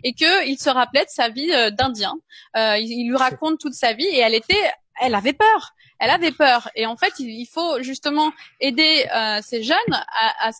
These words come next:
à être ce qu'ils sont. Et, et du coup, ne pas les, les, les enfermer dans, dans, dans des, dans des peurs et aussi dans une, dans un savoir, ce savoir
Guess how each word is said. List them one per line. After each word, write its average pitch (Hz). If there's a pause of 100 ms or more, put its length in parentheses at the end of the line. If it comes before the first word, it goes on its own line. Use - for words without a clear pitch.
(180)
à 240
être 320
ce -
qu'ils 262
sont. 381 (400)
Et, 240
et -
du 233
coup, 370
ne 330
pas 320
les, 269
les, 233
les 226
enfermer 294
dans, 220 (140)
dans, 226
dans 214
des, 196 (340)
dans 202
des 175
peurs 311
et 220
aussi 220
dans 220
une, 202
dans 208
un 202
savoir, 254
ce 214
savoir 233